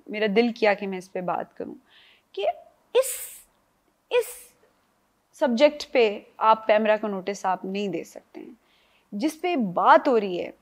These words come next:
आप उस पे कैसे आप एक नोटिस दे सकते हैं? आप देखिए, आपके इर्द गिर्द हो क्या रहा है? आप क्यों नहीं एक जिम्मेदार इदारा बन रहे हैं?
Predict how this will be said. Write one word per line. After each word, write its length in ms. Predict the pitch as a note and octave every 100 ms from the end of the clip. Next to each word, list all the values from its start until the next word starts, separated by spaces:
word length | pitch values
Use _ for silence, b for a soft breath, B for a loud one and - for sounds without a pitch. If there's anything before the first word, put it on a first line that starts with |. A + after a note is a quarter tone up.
| _
आप 220 | C#4 D#4 D#4+
उस 100 | -
पे 120 | F4
कैसे 440 | F4 E4+ E4 F4+
आप 280 | D4 A#3 A#3
एक 120 | A3+
नोटिस 280 | G#3 G3 G3+
दे 180 | F#3+ F3
सकते 360 | - - -
हैं? 180 | - - _ _ _ _ _ _ _ _ -
आप 260 | C4 E4+ D#4+
देखिए, 280 | C#4 -
आपके 340 | F4+ D#4+ D#4+ F4
इर्द 340 | - D#4+ C4
गिर्द 220 | D4+ F4
हो 240 | B3 G#3+ A3+
क्या 220 | B3+ D4+
रहा 140 | A3
है? 240 | F3 - _ _ _ _
आप 520 | A#3 C4+ E4 - - -
क्यों 180 | D#4 F4+
नहीं 180 | G#4+ G#4
एक 100 | C#4+
जिम्मेदार 480 | B3+ B3+ A3 G3 A3
इदारा 340 | G3 F3 F#3+
बन 160 | F3+ D#3+
रहे 180 | - -
हैं? 140 | -